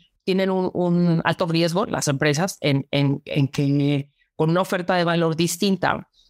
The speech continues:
donde la flexibilidad, eh, sea más alta, eh, corren, corren peligro, ¿no? El, el,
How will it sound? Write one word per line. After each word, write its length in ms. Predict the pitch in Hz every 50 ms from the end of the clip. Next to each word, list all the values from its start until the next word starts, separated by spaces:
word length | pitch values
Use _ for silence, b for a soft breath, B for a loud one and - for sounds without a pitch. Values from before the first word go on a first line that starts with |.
| _ -
donde 460 | 143 139 165 151 151 147 143 147 147
la 140 | 147 151 147
flexibilidad, 880 | - 143 131 - - 151 143 139 143 147 147 147 156 160 160 156 - _ _ _ _ -
eh, 340 | - 147 143 139 139 143 -
sea 260 | - - 151 147 147
más 220 | 147 147 151 151
alta, 420 | 185 180 180 165 160 143 - - - B B B B _ _ -
eh, 340 | 156 147 139 143 143 - _ _ _
corren, 720 | - 165 151 147 151 147 143 147 143 143 143 139 139 - _ _
corren 340 | - 156 151 151 147 151 151
peligro, 340 | 135 135 139 - - 78
¿no? 200 | - - - -
El, 520 | - - - 147 156 151 147 147 143 - -
el, 680 | - 151 151 151 147 143 143 147 147 143 143 143 143